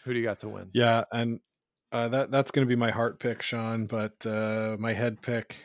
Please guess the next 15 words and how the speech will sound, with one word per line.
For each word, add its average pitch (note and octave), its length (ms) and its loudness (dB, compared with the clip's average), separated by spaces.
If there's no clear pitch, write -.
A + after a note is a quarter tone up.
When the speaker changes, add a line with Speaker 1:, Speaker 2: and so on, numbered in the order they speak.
Speaker 2:
give A#2+ 80 -4
me A#2 80 0
the A2 100 0
three-peat. G#2+ 520 -6
Speaker 1:
Back C3+ 260 -8
to D#3 100 -6
back C3+ 300 -4
to D#3+ 120 -12
back G2 480 -14
for G2+ 260 -14
Carrie C3 400 -2
Anderson G#2 400 -8
is G2+ 100 -18
Scott's G2+ 480 -14
pick. A2+ 300 -12